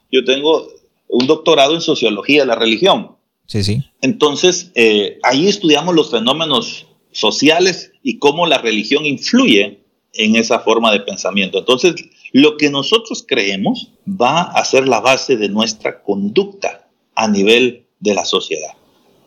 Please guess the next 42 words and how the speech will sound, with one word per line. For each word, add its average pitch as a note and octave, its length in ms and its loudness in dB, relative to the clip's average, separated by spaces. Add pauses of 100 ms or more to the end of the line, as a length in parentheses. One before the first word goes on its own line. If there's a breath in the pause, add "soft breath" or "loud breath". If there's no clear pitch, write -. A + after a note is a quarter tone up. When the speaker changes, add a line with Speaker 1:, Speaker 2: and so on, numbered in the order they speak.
(120)
Speaker 1:
Y C3 140 2
por A2 200 2
eso A#2 160 0
es - 80 -6
que A#2+ 120 2
vemos B2 400 0
un A#2 260 0
grupo, C3 440 2
por G2+ 120 -6
ejemplo, A#2+ 300 -2
extremista C3 760 0
como G2+ 420 -4
el G#2 120 -4
Islam, C#3+ 640 -2 (340)
gente C3 340 0
que - 120 -4
son B2+ 180 -2
capaces F3 480 -2
de D3 100 2
amarrarse A2+ 420 0
una E3 140 2
bomba D3+ 380 2
y, A2 160 0
y G2 100 -4
matar. G#2 440 -2
A F#2+ 100 -14 (200)
ellos C3+ 160 2
no G#3 80 -2
les A3 140 0
importa C#3 480 -2
cuánta D#3 360 -2
gente D3 400 0
van B2+ 260 0
a C#3+ 80 0
dañar A#2 580 -2 (360)
con A#2+ 260 0
tal A#2 220 2
de D#3 140 -4
cumplir A#2+ 720 -2 (100)
lo A#2+ 320 2
que G#2+ 220 2
ellos D3+ 220 2